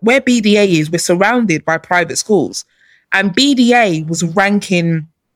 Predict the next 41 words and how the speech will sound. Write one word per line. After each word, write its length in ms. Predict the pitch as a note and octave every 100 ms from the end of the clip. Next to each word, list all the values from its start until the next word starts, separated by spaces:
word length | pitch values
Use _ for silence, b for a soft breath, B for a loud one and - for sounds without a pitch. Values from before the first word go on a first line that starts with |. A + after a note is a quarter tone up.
| _
on 280 | A3 D4 D4
par, 500 | - D4 E4 D#4 -
if 200 | B3+ A3+
not 260 | A3+ G#3 E3+
better 440 | G#3 - E3 D3+
than 220 | D3+ D#3+ D#3
them 260 | E3+ D#3+
in 180 | D#3+ E3
so 240 | - F3
many 240 | F3 E3+ E3
ways 460 | E3 D3 A2 C#3+ b b b
through 440 | - G3+ A3 A3+ F#3+
the 100 | F3+
transformation 800 | - F3+ - F3 F3 F3 -
that 120 | E3 -
she 220 | F3 E3
led. 320 | D#3+ F#3 A3+ _ _ _ _ G3
And 200 | G3+ G3+
really, 280 | C#4+ G3
again, 360 | F3+ F3 A#3 E3+
that 160 | A3 F3+
was 120 | G#3
the 100 | G3
next 520 | F#3+ G3 - - - -
building 440 | D#3+ G3 F#3+ F3 E3+
block 480 | D#3+ D3 - B2+ -
or, 240 | D#3+ D#3+ -
or 140 | E3+
the 100 | E3
next, 240 | E3+ - E3+ -
you 100 | E3
know, 160 | D#3
what 300 | D#3+ E3+ -
piece 320 | - A3+ G3 F3+
of 120 | D#3+
my 200 | F3+ F3
journey, 420 | F3 F#3 F3 C#3+
because 500 | D#3 - E3 D#3 - _ _ _ _
I 200 | F#3 G#3+
then 340 | F#3+ G3+ F#3+ F3
realized 840 | G#3 A3 E3 C#3 D3 D#3+ -